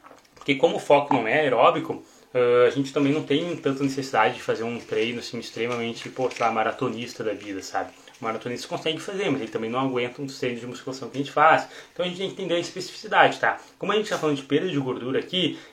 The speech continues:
e não de performance em si, com certeza, musculação na frente,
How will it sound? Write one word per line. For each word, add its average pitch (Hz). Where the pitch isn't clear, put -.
e -
não 135
de 135
performance 139
em -
si, 151
com 160
certeza, 151
musculação 131
na 135
frente, 123